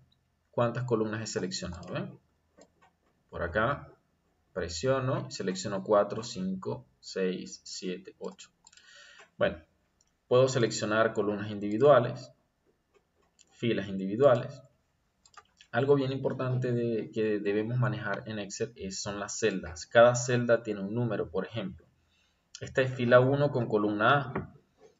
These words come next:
Así que el nombre de esta va a ser, eh, A uno. Celda A uno, porque pertenece a la columna A y a la fila uno. Acá la celda es independiente de las demás.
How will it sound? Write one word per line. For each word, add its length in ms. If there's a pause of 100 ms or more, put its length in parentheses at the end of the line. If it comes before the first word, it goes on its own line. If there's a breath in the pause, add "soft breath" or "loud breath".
(160)
Así 220
que 100
el 80
nombre 340
de 240
esta 300
va 100
a 40
ser, 600
eh, 320 (240)
A 360
uno. 300 (1000)
Celda 540
A 220
uno, 280
porque 400
pertenece 480
a 40
la 160
columna 500
A 240
y 120
a 20
la 100
fila 300
uno. 180 (840 soft breath)
Acá 260
la 120
celda 580
es 480
independiente 800
de 80
las 120
demás. 540